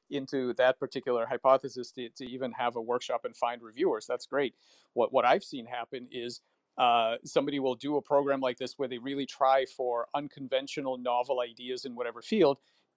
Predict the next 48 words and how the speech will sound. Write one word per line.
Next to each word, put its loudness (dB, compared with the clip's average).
and 0
you, -4
you -2
find 6
people 4
that 2
are 2
interested -2
in -2
unconventional, -2
novel 2
ideas, 0
but -2
each -4
of 0
them -4
has -2
their 6
own 0
unconventional, -8
novel -4
idea, -2
and -4
what 0
they -6
don't 6
like 0
is -10
anybody -6
else's, -2
uh, -2
unconventional, -6
novel -2
idea. -8
And -20
so -2
you -2
ha-, -4
you -4
have 0
this -6
review -2
where, 0
uh, 8
it's -2
just, -4
um, -2
there's, -4